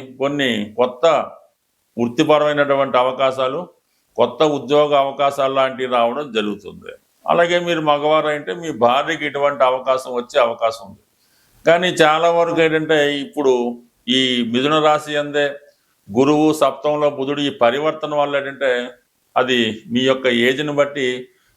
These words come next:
కొద్దిపాటి అనారోగ్య సమస్యలు కూడా ఈ ధనుసు రాశి వారికి ఈ సమయంలో రావడం జరుగుతుంటది. But ఏదైనా ఈ శుక్రుడు పంచమాధిపతిగా సప్తమ స్థానంలో సంచరిస్తూ అక్కడ ఉన్నటువంటి గ్రహాలు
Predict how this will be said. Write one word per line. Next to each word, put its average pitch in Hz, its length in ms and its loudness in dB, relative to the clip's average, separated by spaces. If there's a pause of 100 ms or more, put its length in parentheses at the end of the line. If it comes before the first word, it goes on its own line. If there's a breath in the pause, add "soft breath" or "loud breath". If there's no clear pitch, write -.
(120)
కొద్దిపాటి 131 640 2 (440)
అనారోగ్య 156 580 -2 (140)
సమస్యలు 143 460 -2 (100)
కూడా 131 220 4 (460)
ఈ 120 40 -6 (100)
ధనుసు 127 360 0
రాశి 135 280 2
వారికి 127 320 -2
ఈ - 100 -4
సమయంలో 120 380 0 (100)
రావడం 113 320 2 (100)
జరుగుతుంటది. 107 600 -4 (560)
But 127 160 2 (120)
ఏదైనా 165 320 2 (640)
ఈ 123 60 2 (120)
శుక్రుడు 160 320 2 (100)
పంచమాధిపతిగా 147 800 2 (100)
సప్తమ 143 420 0
స్థానంలో 139 420 0 (100)
సంచరిస్తూ 127 560 -2 (260)
అక్కడ 113 260 2
ఉన్నటువంటి 131 500 0 (120)
గ్రహాలు 123 420 4